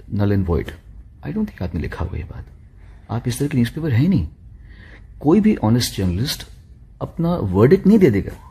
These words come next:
मैंने कुछ point कहा, उन्होंने कुछ point कहा, आपने दोनों पक्ष बता दिए, खत्म बात। Verdict आप कैसे दे सकते हैं कि "It stands null and void"? छह लोगों की वजह से, है ना? तो थोड़ा सा changes आपको करने चाहिए थे language में,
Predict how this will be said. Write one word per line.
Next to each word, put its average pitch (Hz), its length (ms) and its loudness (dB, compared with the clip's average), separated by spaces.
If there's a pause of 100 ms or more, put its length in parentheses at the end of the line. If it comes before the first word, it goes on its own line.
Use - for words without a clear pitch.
(720)
मैंने 101 180 -2
कुछ 147 160 -4
point - 260 -8
कहा, - 120 -12
उन्होंने 143 180 0
कुछ - 120 -8
point - 240 -8
कहा, - 140 -10
आपने 151 280 -6
दोनों 160 160 0
पक्ष - 420 -8
बता - 180 -8
दिए, - 140 -6
खत्म 190 260 0
बात। - 180 -6 (520)
Verdict 151 600 4
आप 175 180 -2
कैसे 170 240 -6
दे 147 80 -2
सकते 113 300 -8
हैं 95 160 -6
कि - 260 -14
"It 127 100 -4
stands 117 520 0
null 113 380 4
and 117 140 2
void"? 135 220 -2 (480)
छह 220 220 2
लोगों 220 180 6
की 208 140 -2
वजह 190 200 2
से, 190 260 -6 (840)
है 110 60 0
ना? 190 120 0 (840)
तो 143 200 -8 (180)
थोड़ा 131 120 0
सा 156 140 -4
changes 107 480 0
आपको - 240 -8
करने 101 240 2
चाहिए 165 200 -4
थे 110 40 0
language 80 360 -4
में, - 180 -10